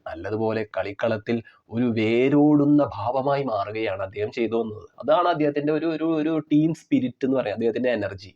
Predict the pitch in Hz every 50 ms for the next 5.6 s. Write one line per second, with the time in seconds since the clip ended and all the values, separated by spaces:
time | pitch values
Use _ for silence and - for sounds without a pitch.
0 | _ _ _ _ - - _ _ _ - 123 160 208 220 202 180 143 143 147 180
1 | 214 233 240 240 226 240 247 240 220 185 156 139 131 131 143 156 - _ _ _
2 | _ _ _ _ - 120 120 120 110 165 170 160 143 123 107 101 98 - 117 117
3 | - _ _ _ _ _ _ _ _ _ _ _ - - 101 107 117 127 139 143
4 | 165 175 180 - - - 107 104 104 110 110 113 127 - - 117 110 101 98 107
5 | 107 107 95 107 104 101 92 85 - - -